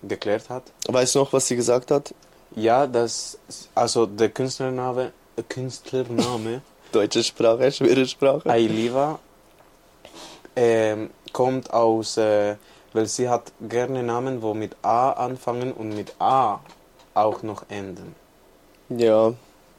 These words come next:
Speaker 1: Und Ailiva hat ja beides.
Speaker 2: Also es hatte beziehungsweise einfach keinen speziellen Grund.
Speaker 1: Ah, i-,
Speaker 2: Sie
Speaker 1: doch,
Speaker 2: hat einfach
Speaker 1: das
Speaker 2: den
Speaker 1: mit
Speaker 2: Namen
Speaker 1: dem
Speaker 2: gern gehabt.
Speaker 1: Das eben,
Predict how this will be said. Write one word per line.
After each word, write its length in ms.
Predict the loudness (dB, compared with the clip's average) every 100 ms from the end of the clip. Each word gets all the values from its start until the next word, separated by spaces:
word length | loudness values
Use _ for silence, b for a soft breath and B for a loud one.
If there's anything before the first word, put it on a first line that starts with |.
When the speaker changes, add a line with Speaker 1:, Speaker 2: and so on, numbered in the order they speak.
| -10
Speaker 1:
Und 120 | -2
Ailiva 420 | 0 0 0 -2
hat 160 | -4 -6
ja 120 | -6
beides. 640 | -2 -4 -6 -14 -20 -20 -20 _ _ _ -20 _ -12 -2
Speaker 2:
Also 240 | 0 0
es 100 | 0
hatte 340 | 0 2 2 2
beziehungsweise 800 | 0 -6 0 0 2 2 4
einfach 280 | 2 2 0
keinen 280 | 2 2 2
speziellen 540 | 0 -2 2 2 2
Grund. 380 | 2 0 0 -6 -14 -6
Speaker 1:
Ah, 120 | -4 -4
i-, 180 | -8 -10 _ -16
Speaker 2:
Sie 80 | -2
Speaker 1:
doch, 120 | 2
Speaker 2:
hat 100 | 4
einfach 220 | 2 2
Speaker 1:
das 80 | 2
Speaker 2:
den 100 | 2
Speaker 1:
mit 80 | 4
Speaker 2:
Namen 180 | 2 2
Speaker 1:
dem 40 |
Speaker 2:
gern 240 | 2 2 2
gehabt. 400 | 2 0 -4 -20 _ _ -8
Speaker 1:
Das 380 | -6 -6 -12 -12
eben, 240 | -8 -6